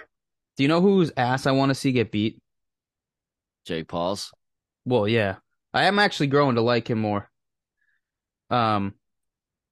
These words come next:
Speaker 1: but Bradley Martin.
Speaker 2: Yeah.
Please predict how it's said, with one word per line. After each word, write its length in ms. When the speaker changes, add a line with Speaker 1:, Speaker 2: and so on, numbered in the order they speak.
Speaker 1:
but 320
Bradley 320
Martin. 380
Speaker 2:
Yeah. 340